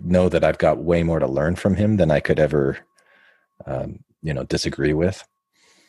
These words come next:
But so, yeah, Bathing with God is, is just a, a creative outlet for exploring some of those questions, like, what is God? What is consciousness? What's the point of all of this? What's really going on? Um, if everything is a fiction,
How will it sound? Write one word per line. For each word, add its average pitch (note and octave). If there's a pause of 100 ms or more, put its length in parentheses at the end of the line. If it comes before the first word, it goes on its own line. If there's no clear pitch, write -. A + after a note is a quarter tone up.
(600)
But F#2+
so, G#2
yeah, F#2+
Bathing G#2+
with F#2
God E2+
is, -
is F2+
just -
a, F2
a A2
creative G2
outlet D#2+
for D2+
exploring D#2+
some -
of D2+
those D2
questions, D2
like, C#2
what D#2+
is C#2+
God? C#2+
What D2+
is D2
consciousness? D2
What's E2
the -
point D2
of C#2+
all C#2
of C#2
this? C#2
What's -
really D#2+
going D2+
on? C#2+ (920)
Um, C#2+ (1000)
if F#2+
everything F#2
is E2
a D2
fiction, D2+